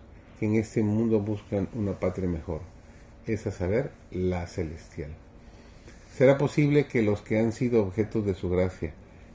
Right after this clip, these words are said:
que esperan ser herederos de la inmortalidad, rehúsen e incluso manifiesten mala voluntad cuando se les propone que compartan sus hogares con los necesitados? ¿Será posible que nosotros,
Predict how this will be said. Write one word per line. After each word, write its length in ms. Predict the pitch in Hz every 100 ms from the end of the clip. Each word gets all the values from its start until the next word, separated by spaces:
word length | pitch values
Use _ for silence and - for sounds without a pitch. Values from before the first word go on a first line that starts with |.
| -
que 100 | 117
esperan 540 | 107 - 113 117 117
ser 300 | 101 113 110 -
herederos 600 | 104 98 104 101 90 -
de 160 | 95 95
la 100 | 95
inmortalidad, 840 | 98 90 90 90 90 95 95 95 - - - - -
rehúsen 800 | 110 107 104 117 131 - 104 85
e 80 | 101
incluso 440 | 95 104 120 113 104
manifiesten 800 | 92 90 - 107 95 - 78 90 - - - -
mala 440 | 98 98 98 107
voluntad 540 | 101 87 87 82 95 - - - - - -
cuando 300 | 120 113 107
se 140 | - 101
les 160 | 92
propone 560 | - 95 90 113 107 95
que 140 | 101
compartan 680 | - 87 - 104 107 101 90 -
sus 220 | - 92 - - -
hogares 600 | 87 82 87 90 - -
con 140 | 98 95
los 160 | 90
necesitados? 720 | 92 92 90 101 - 87 110 123 - - - - - - - - - - - -
¿Será 280 | 143 143
posible 420 | 139 - 127 120 117
que 80 |
nosotros, 560 | 107 98 113 110 90